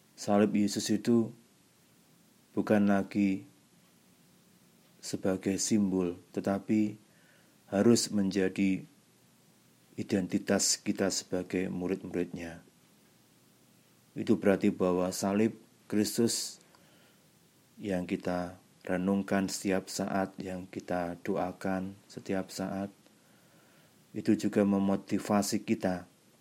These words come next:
untuk terus mau menjadi pribadi seperti Yesus sendiri, yang siap untuk berkorban, yang siap untuk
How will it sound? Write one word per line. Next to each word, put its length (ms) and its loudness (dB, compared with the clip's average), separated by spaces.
untuk 400 0
terus 480 2
mau 480 0
menjadi 560 2
pribadi 880 2
seperti 480 2
Yesus 320 0
sendiri, 440 -4
yang 240 0
siap 400 0
untuk 480 -2
berkorban, 960 2
yang 240 0
siap 400 0
untuk 480 0